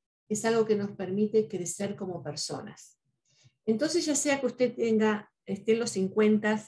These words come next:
o usted, otra persona que esté en los veintes, o no importa la edad que todos tengamos, en el camino de la vida te-, está la posibilidad de aprender. Cuanto más aprendemos,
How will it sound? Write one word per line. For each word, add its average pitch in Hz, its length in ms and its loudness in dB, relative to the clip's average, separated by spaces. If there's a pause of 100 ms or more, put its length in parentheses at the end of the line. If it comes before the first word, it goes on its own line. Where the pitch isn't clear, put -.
(480)
o 170 180 -4
usted, 285 360 -6
otra 262 240 -2
persona 202 440 -2
que 190 60 -12
esté - 160 -14
en 156 80 -10
los 156 120 -10
veintes, 254 680 0 (420)
o - 300 -8
no 254 80 -2
importa 226 460 -2
la 185 140 -4
edad 180 140 -6
que 185 120 -8
todos 180 300 -8
tengamos, 160 640 -12 (600)
en 220 140 6
el 220 180 4
camino 294 540 2
de 285 120 -4
la 196 160 4
vida 240 320 0 (720)
te-, 214 300 2
está 220 640 -2 (260)
la 196 220 0
posibilidad 185 560 0
de 180 80 -2
aprender. 160 720 -8 (560)
Cuanto 202 360 0
más 254 280 2
aprendemos, 214 1080 -2